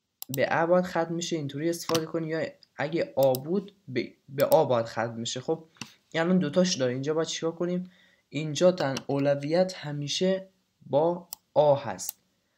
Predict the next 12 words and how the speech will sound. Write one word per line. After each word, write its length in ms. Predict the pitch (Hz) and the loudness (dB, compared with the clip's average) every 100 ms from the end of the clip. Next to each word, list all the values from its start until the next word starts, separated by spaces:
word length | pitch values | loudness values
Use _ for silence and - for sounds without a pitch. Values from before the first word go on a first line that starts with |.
| _ - | _ -2
پس 280 | 127 127 - | -2 -2 -6
اگر 460 | 143 156 131 113 - _ _ - - | -4 -2 -2 -4 -6 _ _ -20 -10
آ 280 | - 156 160 | 4 6 6
داخل، 600 | 131 127 - 143 131 107 - _ _ - - _ - | 2 -2 -2 -4 -4 -4 -8 _ _ -14 -14 _ -12
اه، 260 | 120 120 117 _ _ _ _ - | -10 -10 -12 _ _ _ _ -8
کلمتون 580 | 143 127 139 151 147 131 | -2 -2 -2 -4 -4 -2
باشه 480 | 170 165 185 185 _ _ 123 | 0 2 0 -2 _ _ -6
و 60 | |
اگر 300 | 131 135 135 | -6 -2 -2
یکی 240 | 135 135 135 | -4 -2 -4
از 180 | 135 | -4
حرفای 640 | - 120 123 147 143 123 | -2 -2 -2 -2 -2 -2